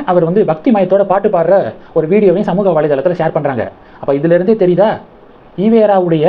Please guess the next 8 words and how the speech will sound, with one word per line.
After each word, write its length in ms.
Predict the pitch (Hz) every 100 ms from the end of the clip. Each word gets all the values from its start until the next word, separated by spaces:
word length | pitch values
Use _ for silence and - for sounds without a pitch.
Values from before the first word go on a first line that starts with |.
| 247 285 - -
அந்த 140 | 151 151
கொள்கைகள், 440 | 185 185 165 175
கடவுள் 380 | 170 190 254 226
மறுப்பு 240 | 202 190
கொள்கையெல்லாம் 500 | 180 190 175 135 226 294 - - -
தமிழ்நாட்டை 440 | 175 262 262 240 202
தாண்டி 280 | 202 247 269 190
எங்கேயுமே 400 | 214 220 196